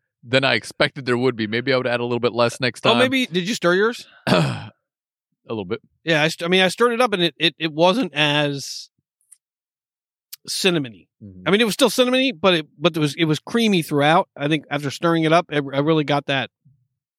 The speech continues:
Speaker 2: creaminess all the way through, even though the cinnamon was there. It was still very creamy.
Speaker 1: Presentation, beautiful.
Speaker 2: A hundred percent. Look
Speaker 1: Of
Speaker 2: for it on,
Speaker 1: course.
Speaker 2: uh, Twitter at Goal Thirst, on Instagram at Thirst And, and we might,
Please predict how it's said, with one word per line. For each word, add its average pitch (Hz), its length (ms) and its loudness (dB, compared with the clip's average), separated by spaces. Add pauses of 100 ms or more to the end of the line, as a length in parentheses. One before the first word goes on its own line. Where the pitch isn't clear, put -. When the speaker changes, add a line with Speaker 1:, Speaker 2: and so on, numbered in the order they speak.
Speaker 2:
creaminess 185 520 2
all 165 160 2
the 165 60 2
way 160 120 2
through, 165 300 -2
even 156 160 0
though 151 100 2
the 139 100 -6
cinnamon 170 380 -2
was 143 140 -4
there. 143 340 -6 (580)
It 160 80 2
was 151 180 0
still 180 220 2
very 143 360 2
creamy. 123 400 -10 (680)
Speaker 1:
Presentation, 127 640 0 (320)
beautiful. 98 340 -6 (240)
Speaker 2:
A - 80 -4
hundred 175 200 2
percent. 165 340 -4 (240)
Look 175 160 -2
Speaker 1:
Of - 40 -10
Speaker 2:
for 180 160 4
it 170 60 4
on, 165 120 2
Speaker 1:
course. - 160 -12 (300)
Speaker 2:
uh, 151 180 0
Twitter 180 360 0
at 170 180 2
Goal 160 180 0
Thirst, 196 380 -2 (580)
on 147 200 -4
Instagram 175 500 2 (140)
at 180 200 0 (280)
Thirst 165 260 0
And, 185 280 2
and 165 120 0
we 156 60 0
might, 156 280 0